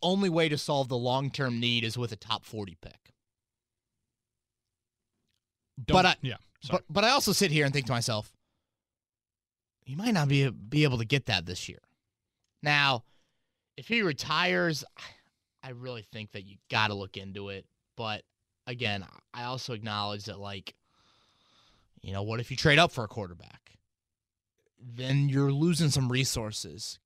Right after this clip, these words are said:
Speaker 1: Do you go in free agency and do you get a stopgap? Now, there's not crystal clear answers in free agency, but, like,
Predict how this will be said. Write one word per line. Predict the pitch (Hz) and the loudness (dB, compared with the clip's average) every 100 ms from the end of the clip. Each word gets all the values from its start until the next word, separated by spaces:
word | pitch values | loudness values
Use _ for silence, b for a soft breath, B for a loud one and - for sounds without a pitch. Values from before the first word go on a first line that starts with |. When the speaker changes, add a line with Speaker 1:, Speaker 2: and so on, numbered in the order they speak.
| - 180 | -20 -12
Speaker 1:
Do | 151 | -2
you | 175 175 | 0 2
go | 175 208 | 2 2
in | 170 | 2
free | 175 | 0
agency | 160 147 - | 0 0 -2
and | 139 | -2
do | 131 | -2
you | |
get | 127 | -4
a | 120 | -4
stopgap? | - 113 - - _ _ _ _ _ _ _ _ _ _ _ _ _ _ _ _ | -4 -4 -6 -14 _ _ _ _ _ _ _ _ _ _ _ _ _ _ _ _
Now, | 156 135 101 - _ _ _ | 2 2 0 -10 _ _ _
there's | 123 165 143 | 0 2 4
not | 160 151 139 - | 4 4 2 -4
crystal | - 143 - | -14 -14 -14
clear | 120 131 110 | -16 -12 -4
answers | 104 101 95 95 | -4 -4 -10 -14
in | 110 117 | -14 -14
free | - 95 | -12 -14
agency, | 95 95 101 | -14 -14 -14
but, | 104 113 | -12 -10
like, | 120 110 - | -6 -6 -6